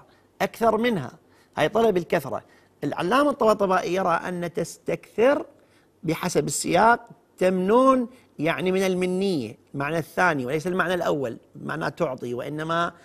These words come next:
"يمنون عليك أن أسلموا"، هكذا يقول، "أو لا تبطلوا صدقاتكم بالمن والأذى". آه، أما، آه، تستكثر بمعنى رؤية الشيء كثير، يعني الإنسان حينما يرى ما أعطاه كثيرًا،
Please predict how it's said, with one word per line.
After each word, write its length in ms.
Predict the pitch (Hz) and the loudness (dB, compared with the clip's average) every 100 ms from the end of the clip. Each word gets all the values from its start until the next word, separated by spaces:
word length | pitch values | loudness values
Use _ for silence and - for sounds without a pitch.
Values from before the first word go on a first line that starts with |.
| _ - | _ -6
"يمنون 520 | 131 156 151 180 185 | -4 -2 -2 0 0
عليك 460 | 160 156 170 180 170 | 0 0 0 -2 -4
أن 180 | 170 | -6
أسلموا"، 560 | 160 156 - 185 214 123 - _ _ - | -8 -10 -2 0 0 -2 -8 _ _ -14
هكذا 280 | 139 143 151 | -10 -6 -4
يقول، 420 | 156 151 156 120 - _ _ _ 135 | -4 -4 -4 -4 -6 _ _ _ -2
"أو 160 | 143 | 0
لا 120 | 151 | 2
تبطلوا 340 | 151 160 - 156 | 0 -2 -6 -6
صدقاتكم 760 | 156 151 160 170 175 170 190 | -6 -6 -2 -2 -2 -6 -4
بالمن 560 | 170 156 165 185 185 190 | -4 -4 -4 -4 -4 -2
والأذى". 560 | 180 175 208 214 151 113 _ _ _ _ _ 165 | -4 -2 -2 0 0 -4 _ _ _ _ _ -16
آه، 800 | - 139 - 139 143 139 143 147 - _ - | -12 -12 -12 -12 -12 -12 -14 -16 -20 _ 4
أما، 440 | 220 247 254 254 - - - | 6 8 8 6 2 -10 0
آه، 920 | 151 123 113 120 - - - 156 - 156 | 2 2 2 0 -2 -4 0 0 0 -4
تستكثر 840 | - 196 - 226 226 - 208 - _ _ | -4 -6 -2 -4 -2 -4 -4 -6 _ _
بمعنى 640 | - 180 220 190 233 233 240 - | -4 0 0 0 0 0 0 0
رؤية 440 | 196 294 220 214 | 0 0 0 -2
الشيء 380 | 185 - 190 - | -2 -6 -4 -4
كثير، 500 | - 143 147 139 127 - _ _ _ _ - | -4 -8 -6 -6 -6 -10 _ _ _ _ -12
يعني 140 | 147 | -8
الإنسان 340 | 160 160 175 | -6 -4 -4
حينما 300 | 160 160 160 | -4 -6 -4
يرى 240 | 160 165 160 | 0 2 0
ما 120 | 165 | 0
أعطاه 500 | 165 151 - 156 156 | -4 -4 -4 -4 -4
كثيرًا، 540 | 151 143 202 233 262 | -8 -6 -2 -2 -2